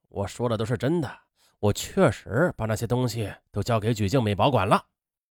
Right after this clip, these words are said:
这审讯再次的进入了僵局。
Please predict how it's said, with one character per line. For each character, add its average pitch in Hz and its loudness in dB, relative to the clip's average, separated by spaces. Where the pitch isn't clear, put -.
这 175 6
审 151 6
讯 240 4
再 92 2
次 107 -4
的 98 -2
进 104 4
入 107 4
了 87 0
僵 135 4
局。 123 4